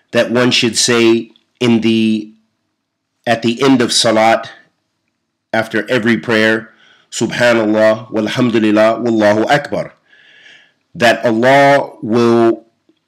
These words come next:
that this person will be forgiven for the sins that he did previously.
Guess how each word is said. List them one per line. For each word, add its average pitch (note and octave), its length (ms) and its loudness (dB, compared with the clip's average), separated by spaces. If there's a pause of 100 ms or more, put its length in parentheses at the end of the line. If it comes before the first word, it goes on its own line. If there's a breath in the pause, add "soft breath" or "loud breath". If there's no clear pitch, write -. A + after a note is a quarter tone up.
(240)
that B2+ 220 0
this C#3 160 -2
person C3+ 360 0
will B2 80 0
be A2+ 140 0
forgiven C#3+ 720 0 (1200)
for C3 180 0
the A2+ 120 0
sins B2+ 360 0
that A#2 160 0
he A2+ 140 -4
did A2 380 -2 (520)
previously. C#3 920 0